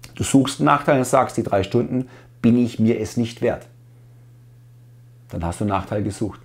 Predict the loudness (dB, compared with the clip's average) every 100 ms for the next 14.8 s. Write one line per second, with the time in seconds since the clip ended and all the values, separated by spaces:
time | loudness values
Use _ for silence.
0 | -20 -14 -10 -10 -8 -10 -8 -8 -10 -12
1 | -20 -20 -20 -20 -20 -20 -20 -20 -20 -20
2 | -20 -20 -12 2 4 6 6 6 4 2
3 | 4 6 4 4 -2 -8 0 0 4 4
4 | 4 2 0 0 -2 -6 -2 -2 2 0
5 | 2 -2 0 0 0 -2 -2 -2 -6 -8
6 | -4 -2 0 0 0 -4 -2 0 0 0
7 | -2 0 -2 -4 -16 -2 0 0 0 2
8 | 2 0 -4 -4 0 2 2 -2 -6 -2
9 | -2 -2 -4 -4 -2 -2 0 -4 -4 -4
10 | 0 2 0 0 -2 0 -2 0 0 -2
11 | -2 -2 -2 -2 -4 0 0 2 0 -2
12 | 2 4 4 0 0 0 2 -2 -4 -8
13 | -6 -4 -2 -4 -4 -4 -4 -4 -8 -8
14 | -4 -6 -6 -6 -4 0 0